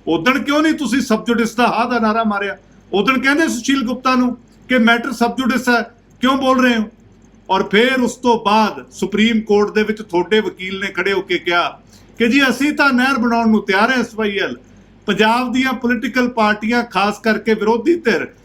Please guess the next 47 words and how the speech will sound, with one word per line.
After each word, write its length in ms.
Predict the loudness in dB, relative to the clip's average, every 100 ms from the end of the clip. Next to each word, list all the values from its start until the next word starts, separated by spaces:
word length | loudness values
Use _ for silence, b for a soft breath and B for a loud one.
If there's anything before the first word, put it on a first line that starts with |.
| b
ਸ਼੍ਰੋਮਣੀ 520 | -2 2 2 2 2 0
ਅਕਾਲੀ 380 | 0 2 2
ਦਲ 200 | 2 0
ਨਹੀਂ 100 | 2
ਬਣਾਉਣ 340 | 0 0 2 2
ਦਿੰਦਾ, 200 | 2 2
ਉਹਨਾਂ 180 | 0 -2
ਨੇ 60 |
ਤਾਂ 140 | -4 -4
ਕਿਸਾਨਾਂ 360 | -2 0 2
ਨੂੰ 140 | 0 -2
ਜ਼ਮੀਨ 320 | -2 0 0
ਵਾਪਸ 300 | -2 -4 -8
ਕਰਤੀ 380 | -8 -6 -8 -6
ਸੀ। 220 | -6 -8 -14 B B 0
ਇਹ 180 | 2 2
ਹੈ 100 | 0
ਤੁਹਾਡਾ 360 | -2 -2 0
ਦੋਗਲਾ 440 | 0 -2 0 0 0
ਚਿਹਰਾ। 440 | 0 0 0 -4 -14 b -20 -6
ਤੇ 80 | -4
ਫਿਰ 220 | -2 -2
ਨਹਿਰੀ 360 | 0 2 2 -2
ਪਟਵਾਰੀਆਂ 640 | -4 -2 0 4 4 4
ਨੇ 240 | 2 -2 -8 -20 -20 -2
ਜਿਸ 140 | -2
ਤਰੀਕੇ 440 | 0 -2 0 0
ਦਾ 140 | 0 -2
ਖੁਲਾਸਾ 480 | -2 -4 -2 -2 -2
ਕੀਤਾ 360 | -4 -4 -4
ਕਿ 120 | -2 -4
ਉਹਨਾਂ 140 | -4
ਤੋਂ 200 | -4 -4
ਡਾਟੇ 400 | 0 -2 2 0
ਫਰਜ਼ੀ 340 | 0 -6 -8
ਬਣਾਏ 280 | -4 -2 -2
ਜਾ 140 | -2 -2
ਰਹੇ 160 | -2
ਨੇ, 200 | -6 -12 -16 B B -2
ਇਹ 100 | 0
ਦਿਖਾਉਣ 440 | 0 2 2 4
ਦੀ 100 | 2
ਕੋਸ਼ਿਸ਼ 380 | 2 2 2 0
ਹੈ 80 | 0
ਸੁਪਰੀਮ 360 | -2 -2 -2
ਕੋਰਟ 300 | 0 0 0
'ਚ 80 | 0